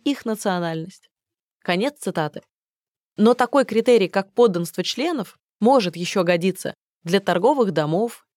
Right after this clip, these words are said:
или для командитных товариществ, где личный элемент недостаточно резко отделен от имущественного субстрата юридического лица,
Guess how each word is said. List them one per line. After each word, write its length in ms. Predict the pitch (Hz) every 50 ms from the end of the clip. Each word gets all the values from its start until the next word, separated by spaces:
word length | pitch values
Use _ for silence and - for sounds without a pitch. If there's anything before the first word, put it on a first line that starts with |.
| _ _ _ _ _
или 200 | 240 277 262 240
для 200 | 185 180 190 180
командитных 680 | - 202 185 180 180 185 180 220 220 202 165 151 -
товариществ, 720 | - 160 151 160 190 247 175 240 - - 220 - - - _ _ _ _ _ _
где 240 | 165 175 175 226 247
личный 440 | 240 254 208 - - 196 185 175 175
элемент 440 | 180 185 202 269 330 339 320 -
недостаточно 760 | - 220 214 202 233 - - 254 220 196 - 160 - - 180 175
резко 380 | 175 180 175 - - - 165 151
отделен 500 | 147 143 147 160 165 190 262 311 311 311 - _ _ _ _
от 180 | 202 202 208
имущественного 720 | 214 208 208 208 190 - 165 160 - - 170 160 160 156 160
субстрата 560 | - - 165 - - - 180 180 175 170 165
юридического 680 | 151 160 160 170 156 165 160 - - - - 165 147
лица, 500 | 151 147 147 147 - - 208 240 302 294